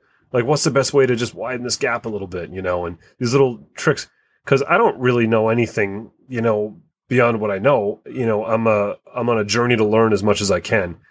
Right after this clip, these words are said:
and that's why I share the information I, that I have, because I might know something that some other people don't know, or I have some ideas some other people haven't, and I love getting that back. And, uh, there's many, many times I've,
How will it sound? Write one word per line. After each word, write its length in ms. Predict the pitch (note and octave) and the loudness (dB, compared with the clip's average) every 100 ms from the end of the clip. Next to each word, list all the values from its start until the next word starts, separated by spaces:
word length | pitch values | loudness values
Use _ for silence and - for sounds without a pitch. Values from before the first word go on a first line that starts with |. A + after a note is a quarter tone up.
| _ | _
and 120 | - G#2+ | 0 2
that's 160 | G#2+ | 4
why 280 | A2+ G#2 G2 | 4 4 4
I 40 | F2+ | 4
share 280 | - F#3 | 4 4
the 80 | F3+ | 4
information 480 | A#2 - G#2 G2 G2+ | 2 0 -2 0 0
I, 240 | F2+ F2+ - - | -2 -4 -10 -4
that 160 | G#2+ | -2
I 260 | F#2+ F2 E2+ E2 - | 0 0 -4 -8 -12
have, 300 | - G2+ F2+ | -4 -2 -2
because 560 | F#2 G2 G2 F2 - - - | -4 0 0 0 -2 -2 -2
I 100 | G#2 | -2
might 180 | F#2+ F#2+ | 0 0
know 100 | F#2 | 0
something 220 | F2 F#2 | 0 -2
that 80 | E2+ | -4
some 160 | - F2 | -4 -2
other 120 | E2 | -6
people 220 | E2+ D2+ | -8 -12
don't 180 | C#2+ C#2 | -12 -14
know, 120 | C#2 | -12
or 160 | C2+ D2 | -12 -10
I 20 | |
have 140 | D#2 | -8
some 120 | - | -8
ideas 300 | D2+ D2+ D2+ | -8 -10 -10
some 100 | D#2+ | -10
other 100 | D#2+ | -12
people 160 | - - | -14 -14
haven't, 360 | - F2+ E2 E2 - - | -6 -6 -6 -12 -20 -4
and 140 | A#2 | 2
I 20 | G#2+ | 4
love 200 | A2 G#2 | 4 2
getting 220 | G#2+ G2+ | 0 0
that 220 | F2+ D#2+ | -2 -6
back. 360 | - E2 - - _ _ _ - | -4 -4 -6 -14 _ _ _ -8
And, 200 | G2+ F#2 | -6 -2
uh, 300 | F2 E2 E2 | -4 -4 -8
there's 200 | G#2+ G#2+ | -10 -8
many, 260 | B2 C#3+ C3+ | 0 2 4
many 220 | G#2+ F2 | 2 -2
times 320 | - E2+ E2 | -6 -10 -8
I've, 320 | E2+ E2 - | -10 -12 -20